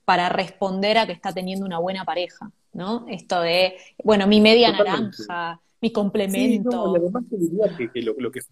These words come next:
Speaker 2: juega ahí muchas veces es que en el temor a la infidelidad o en la preocupación de la infidelidad es que si,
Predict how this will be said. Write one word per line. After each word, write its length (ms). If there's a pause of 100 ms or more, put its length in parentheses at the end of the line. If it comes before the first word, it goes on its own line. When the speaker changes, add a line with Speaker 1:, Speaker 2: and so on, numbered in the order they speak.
Speaker 2:
juega 220
ahí 140
muchas 340
veces 300
es 120
que 120
en 80
el 100
temor 380
a 60
la 100
infidelidad 680
o 60
en 80
la 100
preocupación 500
de 100
la 80
infidelidad 580
es 100
que 160
si, 420